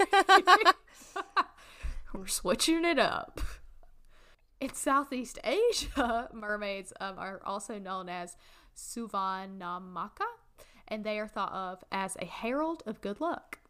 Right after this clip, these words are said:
So they're good luck in, uh, that part of the world. And in Western Europe, the mermaid can also be known as the Melusine, which is a feminine spirit found in many medieval, uh, European folktales,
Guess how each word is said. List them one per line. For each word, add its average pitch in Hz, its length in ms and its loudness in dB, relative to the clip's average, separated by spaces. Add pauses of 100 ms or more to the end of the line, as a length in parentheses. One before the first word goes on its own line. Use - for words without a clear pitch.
(120)
So - 400 -6 (240)
they're 226 120 -2
good 262 240 0
luck 180 340 -4 (100)
in, 180 320 -8
uh, 170 340 -8 (120)
that 214 280 -6
part 254 220 -4
of 240 60 -10
the 233 80 -8
world. 240 380 -8 (1000)
And 220 500 -2
in 208 180 -2 (100)
Western 302 540 -2
Europe, 277 360 0
the 254 80 0
mermaid 233 520 0 (140)
can 208 120 -10
also - 260 -4
be 330 140 -2
known 196 320 -4
as 180 220 -8
the 175 240 -6
Melusine, 196 800 -2 (280)
which 208 360 0
is 190 260 -4
a 190 60 -4
feminine 427 520 -4
spirit 190 480 -2
found 190 320 -4
in 170 200 -2
many 311 440 -2
medieval, 175 800 -4
uh, 170 220 -2
European 190 420 -8
folktales, 269 760 -2